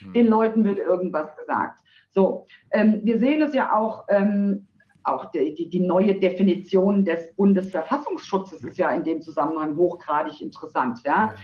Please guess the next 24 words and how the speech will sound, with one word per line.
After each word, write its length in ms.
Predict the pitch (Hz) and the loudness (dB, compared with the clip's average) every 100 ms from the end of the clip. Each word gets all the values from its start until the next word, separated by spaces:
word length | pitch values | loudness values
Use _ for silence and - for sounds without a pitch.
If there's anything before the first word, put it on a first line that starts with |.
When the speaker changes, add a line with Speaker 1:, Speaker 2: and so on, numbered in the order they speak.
| - - | -10 0
Speaker 2:
Also 160 | 190 | 4
wir 120 | 185 190 | 4 4
reden 220 | 220 220 | 4 2
jetzt 120 | 214 | 2
nicht 120 | 214 | 2
mehr 100 | 185 | 2
von 160 | 185 165 | 0 2
Linksextremismus, 920 | 285 285 285 - 269 269 269 262 262 | 2 2 -2 -2 0 2 2 0 0
nicht 140 | 196 180 | 0 0
mehr 100 | - | -2
von 160 | 143 | -2
Rechtsextremismus. 1080 | - 196 - - - - 247 247 254 247 262 - - - _ | 0 -2 -2 -4 -4 -2 2 2 2 -2 -2 -8 -20 -20 _
Das 160 | 185 185 | -2 2
waren 400 | 190 180 160 - _ _ _ | 2 2 -2 -8 _ _ _
zwei 300 | - 180 190 | 0 2 4
relativ 580 | 190 196 190 202 190 | 4 2 0 -2 -2
scharf 320 | - 147 170 - | 0 0 0 -2
abgrenzbare 1040 | 214 - - 175 185 - 165 160 165 143 - | -6 -6 -6 -2 -2 0 0 0 0 -4 -8
Gruppenbereiche. 1040 | - 190 226 226 226 214 208 240 277 277 - - - | -2 0 2 0 0 0 -2 0 0 0 -8 -20 -6
Wir 160 | - 185 | 0 2
haben 240 | 208 220 | 4 2
es 100 | - | 2
jetzt 420 | 196 220 - _ _ _ _ _ | -2 -2 -4 _ _ _ _ _
mit 340 | 220 214 - | 2 2 -4